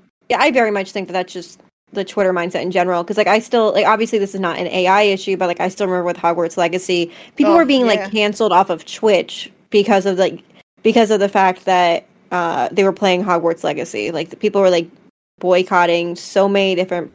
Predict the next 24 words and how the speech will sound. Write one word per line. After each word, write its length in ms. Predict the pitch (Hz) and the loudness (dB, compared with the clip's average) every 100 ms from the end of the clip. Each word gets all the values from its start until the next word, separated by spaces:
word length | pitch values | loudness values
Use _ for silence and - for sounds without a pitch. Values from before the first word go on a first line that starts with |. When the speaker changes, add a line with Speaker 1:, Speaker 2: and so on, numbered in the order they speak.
| _ | _
Speaker 1:
players 800 | - 180 180 190 190 185 185 180 | -12 -4 -2 0 0 0 -2 -2
and, 240 | 170 160 170 - - _ - | -6 -8 -12 -18 -20 _ -6
and 80 | 196 | -2
everything. 260 | 214 220 226 | 2 2 4
But 80 | |
it's 100 | 254 | 2
just 140 | 294 339 | 0 0
like, 280 | 339 - - 247 | 0 -2 -10 -4
well, 280 | 269 247 - - | -2 -4 -6 -6
okay, 320 | 233 220 175 | -2 0 2
I 100 | 190 | 2
understand 280 | 247 269 285 | 0 -2 -2
you 60 | 240 | 0
don't 100 | 226 | 0
wanna 120 | 220 | -2
support 480 | 214 - 208 196 - _ _ - | -4 0 0 0 -4 _ _ -2
the 160 | 202 196 | 0 0
creator 600 | - 202 190 196 202 180 | 0 2 4 4 4 2
of 100 | 175 | 2
Hogwarts, 520 | 170 170 170 180 - | 0 2 0 0 -2
J 120 | 180 | -2
K 200 | 170 175 | 0 2
Rowling, 480 | 202 277 226 190 180 | 4 4 2 0 0
but 260 | 196 180 | 2 0